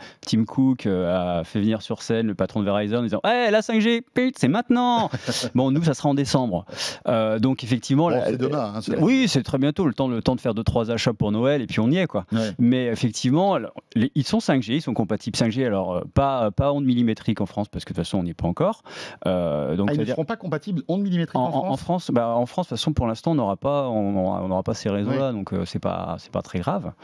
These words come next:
Speaker 1: Euh, mais on sera cinq G, donc on aura quand même des débits,
Speaker 2: Mhm.
Speaker 1: euh, qui devraient flirter avec le deux gigabits, euh, descendant. Euh, c'est plutôt, plutôt
Speaker 2: C'est
Speaker 1: honnête.
Speaker 2: plutôt, c'est
Speaker 1: Alors,
Speaker 2: plutôt
Speaker 1: évidemment,
Speaker 2: correct.
Speaker 1: il faut, il faudra voir ce que les opérateurs ont pu mettre en place, la couverture, et cetera.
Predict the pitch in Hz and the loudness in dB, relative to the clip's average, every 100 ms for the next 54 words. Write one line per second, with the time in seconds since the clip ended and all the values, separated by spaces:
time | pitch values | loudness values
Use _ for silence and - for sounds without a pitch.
0 | - - - - 101 98 95 95 92 90 | -18 -18 -10 -2 0 2 0 0 0 2
1 | 117 180 120 - 170 87 82 113 233 95 | 2 2 -2 -2 -4 -4 -2 -2 -2 -4
2 | - 85 95 - 98 98 95 101 107 123 | -2 0 0 0 -2 0 2 2 4 2
3 | 135 - 101 92 120 101 104 104 - 113 | 2 0 -10 -8 -2 0 0 -2 0 2
4 | 120 113 117 123 - 107 - 117 123 123 | 4 2 2 0 0 -2 0 0 2 2
5 | 98 104 104 92 98 101 101 95 101 - | 0 -2 -2 0 0 2 0 0 -2 0
6 | 95 87 87 95 95 104 139 160 165 156 | 0 0 -2 -2 0 0 0 0 0 0
7 | 90 85 - - - - - - - - | 0 -4 -4 -6 -6 -8 -10 -12 -14 -10
8 | - - 95 87 - - 98 110 147 160 | -8 -2 0 0 -4 -4 0 2 2 0
9 | - - 90 110 120 120 135 139 165 160 | -4 -8 -2 -2 0 2 2 2 0 0
10 | 127 135 - 113 117 104 110 123 127 - | -2 -2 -4 -2 0 0 0 0 -2 -4
11 | 98 95 110 98 - 107 92 101 98 113 | -2 0 0 -2 -2 -4 0 0 0 -4
12 | 107 131 127 127 - 98 104 104 - 98 | -2 -2 -2 -2 -4 -4 -2 -2 -2 -4
13 | - - 120 | -4 -2 0